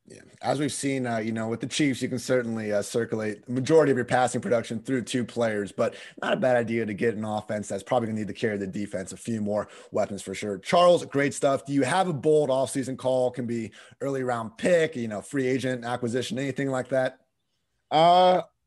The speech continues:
Speaker 2: well, just 'cause I want it to happen, I'm gonna call Trey Lance to the Falcons 'cause I just think that that would be such a good situation. And you just watch the physical upside on him, and you think about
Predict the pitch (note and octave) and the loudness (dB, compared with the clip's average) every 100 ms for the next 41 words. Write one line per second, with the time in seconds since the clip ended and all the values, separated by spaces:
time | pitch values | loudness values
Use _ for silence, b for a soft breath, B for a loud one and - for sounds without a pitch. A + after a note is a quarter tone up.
0 | - D#3+ F3 B2+ E3 - F#3 D#3+ D#3 D#3 | 0 4 4 4 0 2 4 6 4 2
1 | A2+ A2+ B2 A#2+ A2 A#2+ B2 G#2+ - G#2+ | -2 0 0 0 -2 0 -2 -4 -2 0
2 | G2 - A2+ A2 G2+ F#2 - F2 E2+ D#2+ | 0 -4 -4 -2 -2 -6 -8 -12 -10 -10
3 | E2 D#2+ - E2+ E2+ E2 - E2+ E2 E2+ | -10 -14 -12 -8 -8 -8 -10 -12 -8 -8
4 | D2+ - _ _ - G#2 F#2+ F#2+ - G2 | -8 -14 _ _ -2 -2 -2 -6 -8 -10
5 | F#2+ E2+ E2+ E2 - E2 D#2+ D#2+ - D#2+ | -10 -10 -10 -14 -12 -10 -8 -8 -10 -12
6 | D2 - _ _ - A2 A#2+ A2+ A#2+ D3 | -12 -16 _ _ -4 -2 -2 0 0 0
7 | - G#2 A#2+ A#2 A#2+ G#2+ G#2+ - A#2 A2 | -4 -4 -4 -4 -4 -2 -2 -2 0 0
8 | A2 A2+ G#2+ G2 F#2+ A2 A2 G2 F#2+ F#2+ | 0 -2 -4 -6 -6 -4 -4 -2 -2 -2